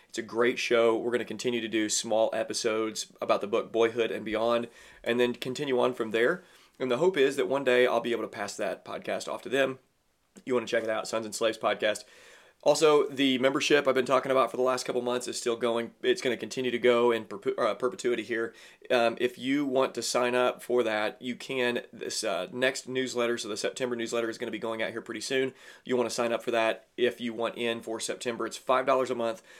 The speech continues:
and I'll send you all of the content from the Shepherd's Crook, audio and video, at the end of the year. And then you'll also get a once a month newsletter that comes directly to your mailbox. Hey, I, I, there's one ministry that I get a direct mailer from every single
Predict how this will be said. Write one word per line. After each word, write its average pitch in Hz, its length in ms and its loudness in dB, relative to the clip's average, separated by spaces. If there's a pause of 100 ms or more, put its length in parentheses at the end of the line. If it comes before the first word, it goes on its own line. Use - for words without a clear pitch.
(200)
and 120 160 0
I'll 113 100 2
send 123 260 -2
you 117 200 0
all 127 320 2
of 131 60 -4
the 127 80 0
content 120 440 -4
from - 80 -14
the 117 80 -8
Shepherd's 120 320 -4
Crook, 117 380 -2
audio 120 260 2
and 117 100 -8
video, 120 360 2
at 117 80 -2
the 120 140 -6
end 123 100 -2
of 113 40 -6
the 113 60 -12
year. 160 320 -2 (320)
And 123 220 -4
then 127 320 4 (100)
you'll 123 240 2
also 123 320 2
get 120 240 2
a 113 280 -2 (120)
once 123 260 -4
a 127 60 -2
month 117 260 0
newsletter 120 420 0
that 110 100 -4
comes 117 180 -8
directly 117 320 -4
to 117 100 -10
your 113 120 -4
mailbox. 107 460 0
Hey, 131 140 0
I, 175 200 0 (100)
I, 170 120 0
there's 139 280 -6
one 165 240 0
ministry 113 540 -6 (320)
that 123 120 2
I 131 120 4
get 127 260 2
a 120 220 0
direct 117 440 -2
mailer 120 580 0
from 120 260 -2
every 123 260 0
single 131 140 -4